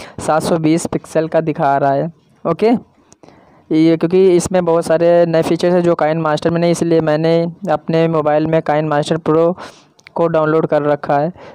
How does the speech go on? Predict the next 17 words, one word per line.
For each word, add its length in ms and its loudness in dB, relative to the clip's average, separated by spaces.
तो 80 -2
आप 160 0
यहाँ 280 0
से 260 2
अब 380 -2
video 340 0
editing 320 -2
करना 240 0
start 280 -2
कर 80 0
सकते 100 0
हैं। 100 0
जब 180 0
आप 220 -2
video 240 2
editing 280 -4
करेंगे, 380 -2